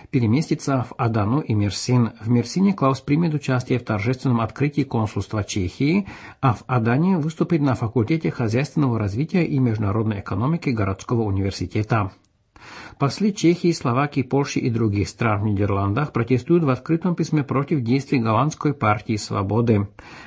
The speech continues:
Эта партия открыла специальную страницу в интернете, куда можно пожаловаться на выходцев из стран Центральной и Восточной Европы.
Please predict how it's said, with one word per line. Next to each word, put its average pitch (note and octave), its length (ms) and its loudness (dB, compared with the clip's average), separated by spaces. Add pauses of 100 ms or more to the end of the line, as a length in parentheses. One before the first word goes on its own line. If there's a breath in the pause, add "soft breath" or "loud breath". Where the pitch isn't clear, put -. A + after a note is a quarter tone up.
Эта C#3 300 2
партия A#2+ 480 2
открыла D#3 560 0
специальную D3+ 580 0
страницу C#3 440 -2
в A2 40 2
интернете, G2+ 500 0
куда C#3+ 240 2
можно D#3 320 2
пожаловаться A#2+ 800 0
на D3 200 2
выходцев D3+ 460 -2
из B2 100 0
стран A#2 260 -2
Центральной B2 540 0
и B2+ 100 0
Восточной G#2 640 0
Европы. G#2+ 540 2